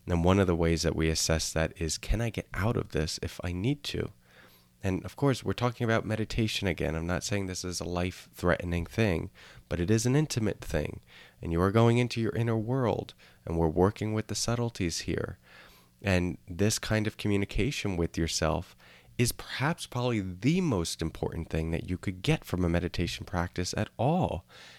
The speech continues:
And many people use their meditation practice to override this wisdom.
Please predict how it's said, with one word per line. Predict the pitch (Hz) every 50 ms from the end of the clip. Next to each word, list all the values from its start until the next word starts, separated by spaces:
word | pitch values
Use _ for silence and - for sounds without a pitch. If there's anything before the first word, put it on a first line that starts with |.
| - -
And | - 107 107
many | 127 156 175 175
people | - 165 147 - 113 104
use | 95 87 92 95 113 156 180 202 180 170
their | - 120 90
meditation | 85 90 78 85 90 - - 90 - - 98
practice | - - 95 95 - - 107 101 - -
to | - - -
override | 127 127 143 147 156 143 120 107 113 120 131 160 190 190 - -
this | 95 82 - - -
wisdom. | - - - - - - - - -